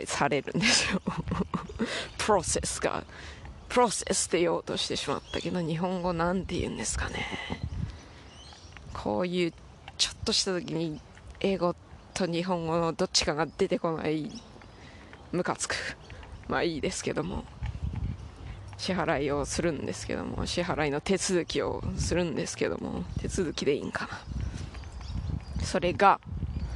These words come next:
たまにね、なぜか支払いに失敗しましたってなるんですよね。で、そんで支払いに失敗しましたので、せっかくこうやって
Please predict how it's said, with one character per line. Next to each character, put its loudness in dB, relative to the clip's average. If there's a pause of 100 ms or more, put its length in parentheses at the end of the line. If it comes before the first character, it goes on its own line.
(680)
た 2
ま 8
に 2
ね、 -2 (800)
な 6
ぜ 4
か 4 (960)
支 2
払 4
い 0
に 0
失 2
敗 4
し 0
ま 0
し -4
た -4
っ -2 (140)
て 2
な 0
る -2
ん -2
で 0
す -2
よ 0
ね。 0 (440)
で、 4 (1040)
そ 0
ん 0
で 4 (180)
支 4
払 6
い 2
に 0
失 2
敗 6
し 2
ま 4
し 0
た 6
の 2
で、 4
せ 0
っ -8
か 2
く 4 (360)
こ 4
う 6
や 8
っ 2
て 4